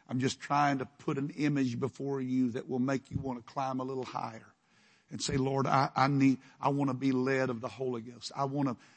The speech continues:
I want to live my life being sent, commissioned. I want to be, I want to be led so that I'm in the right place at the right time."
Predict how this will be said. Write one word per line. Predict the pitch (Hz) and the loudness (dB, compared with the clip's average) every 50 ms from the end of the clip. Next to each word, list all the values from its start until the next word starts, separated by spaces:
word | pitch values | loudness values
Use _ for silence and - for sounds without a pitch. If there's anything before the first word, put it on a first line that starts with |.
| _ - | _ 0
I | 156 | 2
want | 156 143 | 2 4
to | 135 | 4
live | 131 135 147 151 156 147 | 4 4 4 2 2 0
my | 139 143 139 | 0 0 2
life | 143 143 143 143 135 - 135 135 | 4 4 4 4 4 0 -4 -4
being | 143 147 139 131 120 113 | -2 2 2 2 2 0
sent, | - - - - - 165 143 123 - - - - - _ _ _ _ _ _ _ _ _ _ _ _ _ _ _ _ _ _ _ _ _ _ _ - | 0 0 0 0 2 0 0 -2 -4 -8 -18 -20 -20 _ _ _ _ _ _ _ _ _ _ _ _ _ _ _ _ _ _ _ _ _ _ _ -6
commissioned. | - 160 147 156 160 - - - - 120 117 - - - _ - | -4 -2 0 2 0 0 0 -4 -6 -8 -8 -10 -14 -14 _ -4
I | 147 | -4
want | 147 143 160 151 | -2 0 0 0
to | 147 | 0
be, | 139 139 147 131 - - - - - - - | 2 2 2 0 0 -4 -10 -20 -20 -4 0
I | 151 | 2
want | 160 151 170 170 | 2 2 4 2
to | 156 | 2
be | 143 156 160 | 4 4 4
led | 147 143 143 143 147 156 160 160 151 143 123 117 117 123 123 113 - _ _ _ _ _ _ _ _ _ _ _ _ _ _ _ _ _ _ _ _ _ _ | 4 4 4 4 4 4 4 4 4 2 0 -4 -6 -10 -12 -14 -16 _ _ _ _ _ _ _ _ _ _ _ _ _ _ _ _ _ _ _ _ _ _
so | - - 151 | -6 -4 -2
that | 131 127 131 139 | -2 0 2 2
I'm | 139 139 143 | 2 4 4
in | 139 135 131 | 2 2 2
the | 127 | 2
right | 131 135 135 147 151 160 - | 0 0 0 0 0 -2 -4
place | - - 139 127 127 120 - - | -10 -8 -6 -6 -6 -6 -8 -14
at | - - | -14 -12
the | 131 | -10
right | 117 120 123 127 139 - - | -8 -6 -6 -8 -10 -12 -16
time." | - - - 139 113 - 120 | -20 -20 -20 -20 -20 -20 -20